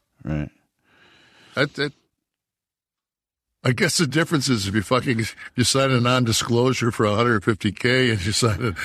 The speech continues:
Speaker 2: non-disclosure for seven point five.
Speaker 1: I, I wouldn't want anyone knocking on my door to return that check. Yeah.
Speaker 2: No, I'd be like, "Fuck, what? No, I'm sorry. I've gotten a c-, car wreck,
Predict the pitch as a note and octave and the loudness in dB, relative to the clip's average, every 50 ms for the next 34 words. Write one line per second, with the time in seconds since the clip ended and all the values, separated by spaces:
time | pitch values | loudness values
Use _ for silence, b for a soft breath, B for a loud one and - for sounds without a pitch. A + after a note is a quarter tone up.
0 | B B - G2+ A#2+ B2+ A#2+ A#2 A#2 A2+ - - - B2+ B2+ B2+ D3 C#3+ C3 B2+ | B B -2 0 2 2 2 0 0 -2 -2 0 0 0 2 2 0 0 0 -2
1 | A#2 A#2+ A#2 A2+ - - - _ - - - - C#3+ B2+ D3 B2+ - - B2+ B2 | 0 0 -2 -2 -2 -6 -16 _ -8 -4 0 0 0 0 0 -2 -2 0 0 2
2 | A#2 A2+ - - B2 A#2+ C3 B2+ A#2 G#2 G#2 G#2+ - _ _ _ _ _ - D#2 | 2 0 0 0 0 2 2 2 0 -2 -4 -8 -12 _ _ _ _ _ -8 -8
3 | - - - - G2+ B2 D3 D3 C#3+ C3 B2+ B2 C3 B2 B2 B2+ B2+ A#2+ A#2 B2 | -8 -6 -4 -2 0 2 2 2 2 2 2 2 2 2 2 2 2 2 2 2
4 | B2 A2+ B2 A#2 A2 A2+ A2 G2 G2+ B2 B2+ A2+ G#2+ G2+ G2 - - A#2 G#2 G2 | 2 2 2 2 2 4 2 2 2 2 2 2 2 2 0 2 2 0 2 2
5 | B2 D#3+ D#3+ - - F2 D2+ D#2 - - G2+ A#2 C3 A#2+ E2 D#2 D2+ - - C3 | 2 0 0 2 2 2 2 0 -2 -2 -2 0 2 2 0 0 -4 -6 -4 -2
6 | D3+ C#3+ B2+ A2+ G2+ A2+ B2 A#2+ A#2+ A2+ F#2+ - - A2+ B2+ B2+ - - C3 - | 0 2 2 2 2 0 2 2 2 0 0 0 0 0 0 0 -2 -4 -10 -10
7 | _ - A2+ D3 G3 B3 A#3+ _ _ _ _ _ _ - C#3 D3+ D#3+ D3+ B2 G#2+ | _ -6 -2 -2 0 0 -2 _ _ _ _ _ _ -4 -2 0 2 2 2 2
8 | A2 G2+ - - D3 C#3+ C#3 C3 A2+ A2 A2 G2+ G#2 B2+ B2 A#2 A2+ G#2 - - | 0 0 0 0 2 2 2 2 2 0 -2 -2 0 0 0 0 0 -4 -4 -4
9 | - - - - - C#3 C3+ C3 A#2 G#2 G2+ F#2 - | -14 -14 -10 -4 0 2 2 2 4 4 2 0 0